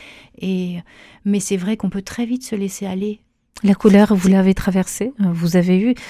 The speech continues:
Speaker 2: ces moments un peu de révolte et de colère ?
Speaker 1: Oui, j'ai rêvé. J'ai rêvé que je tuais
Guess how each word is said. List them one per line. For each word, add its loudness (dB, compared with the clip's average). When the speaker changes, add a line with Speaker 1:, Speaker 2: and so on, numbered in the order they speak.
Speaker 2:
ces -4
moments 6
un 4
peu -2
de 2
révolte 0
et 2
de 0
colère ? 0
Speaker 1:
Oui, -6
j'ai -4
rêvé. -6
J'ai -14
rêvé -10
que -12
je -14
tuais -12